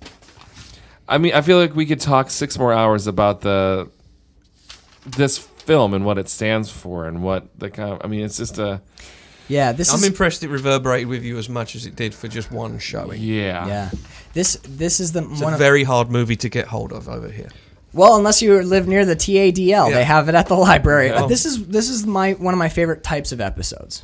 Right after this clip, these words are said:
Speaker 2: where the, where the film informs
Speaker 1: What do you mean get a hold of as in understand?
Speaker 3: No, no, to get,
Speaker 1: To actually get
Speaker 3: actually get
Speaker 1: in
Speaker 3: hold
Speaker 1: okay.
Speaker 3: of. Yeah.
Speaker 2: Yeah, I mean,
Speaker 1: I don't know, some weird English way of
Speaker 3: I
Speaker 1: saying
Speaker 3: can't
Speaker 1: it.
Speaker 3: buy it on Amazon. You know, you can't buy it on Amazon.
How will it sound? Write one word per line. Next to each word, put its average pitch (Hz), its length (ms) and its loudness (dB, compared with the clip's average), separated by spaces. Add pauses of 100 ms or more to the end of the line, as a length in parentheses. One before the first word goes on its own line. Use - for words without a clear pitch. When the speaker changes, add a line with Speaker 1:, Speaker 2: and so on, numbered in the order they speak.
(120)
Speaker 2:
where 131 440 0
the, 131 320 -8 (260)
where 143 180 -4
the 131 80 -4
film 175 600 -2 (320)
informs 143 540 -4
Speaker 1:
What 135 80 -2
do 139 60 2
you 131 60 4
mean 120 60 0
get 120 120 6
a 110 80 4
hold 107 240 4
of 101 180 2
as 101 240 -2
in 101 80 -2
understand? 95 600 -6 (720)
Speaker 3:
No, 190 160 6
no, 139 300 4
to 131 320 -2
get, 131 220 -2
Speaker 1:
To 127 60 4
actually 107 140 2 (140)
get - 20 2
Speaker 3:
actually 117 160 0
get 123 140 0
Speaker 1:
in 110 40 0
Speaker 3:
hold 120 200 0
Speaker 1:
okay. 101 40 -6
Speaker 3:
of. - 160 -14 (100)
Yeah. 113 180 -14 (440)
Speaker 2:
Yeah, 135 360 -12
I 151 100 -2
mean, 170 100 2
Speaker 1:
I 135 40 2
don't 117 100 -2
know, 110 100 -6
some 98 220 -8
weird 101 240 2
English 98 400 -6
way 98 160 -6
of 95 80 -8
Speaker 3:
I - 140 2
Speaker 1:
saying 165 80 0
Speaker 3:
can't 170 220 4
Speaker 1:
it. 127 40 -2
Speaker 3:
buy 139 220 6
it - 80 0
on 123 100 -2
Amazon. 113 460 -6 (240)
You - 100 -16
know, 60 80 -12
you - 160 -10
can't 127 200 -6
buy 110 120 -8
it - 60 -12
on - 80 -14
Amazon. 123 320 -16